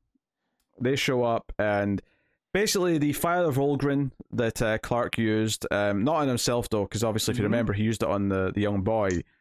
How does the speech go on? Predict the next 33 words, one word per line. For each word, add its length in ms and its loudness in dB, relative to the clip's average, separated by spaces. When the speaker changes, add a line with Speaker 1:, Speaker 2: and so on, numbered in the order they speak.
Speaker 2:
Right. 200 0
Speaker 1:
is 200 -2
brought 320 0
up 140 -2
in, 280 0
in 180 0
this 140 -2
scene 180 0
as 140 -2
well. 320 0
Uh, 360 0
they're 200 2
like, 260 0
"No," 220 2
and 100 2
then 120 2
Metron 420 0
shows 280 0
up 180 0
as 120 -2
well, 340 2
and 120 2
he's 140 0
like, 200 -2
"Oh, 140 2
on 100 0
behalf 240 0
of 80 0
New 80 0
Genesis, 520 0
like, 200 -4
this, 340 0
this 280 -2